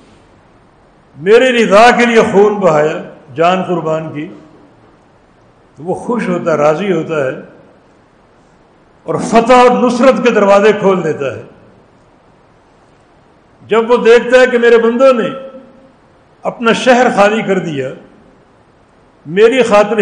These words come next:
ہجرت کرتے ہوئے وطن چھوڑ دیا، گھر بار چھوڑ دیا، کاروبار تجارت چھوڑ دی، حتیٰ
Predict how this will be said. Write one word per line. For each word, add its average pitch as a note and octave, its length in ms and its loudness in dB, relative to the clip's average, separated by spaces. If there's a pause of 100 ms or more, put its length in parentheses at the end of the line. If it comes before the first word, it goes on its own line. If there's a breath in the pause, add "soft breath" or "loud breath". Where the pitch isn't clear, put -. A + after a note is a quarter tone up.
ہجرت A3 340 0
کرتے G3 240 0
ہوئے D3 260 -4 (1200)
وطن F#3+ 400 -4
چھوڑ F#3+ 240 -2
دیا، E3 280 -6 (120)
گھر E3+ 240 -2
بار G3 280 2
چھوڑ F#3+ 200 -4
دیا، F3 260 -8 (1500)
کاروبار F#3+ 500 2 (100)
تجارت F#3+ 460 2
چھوڑ G#3 180 2 (120)
دی، F3 100 -4 (2750)
حتیٰ E3+ 260 -2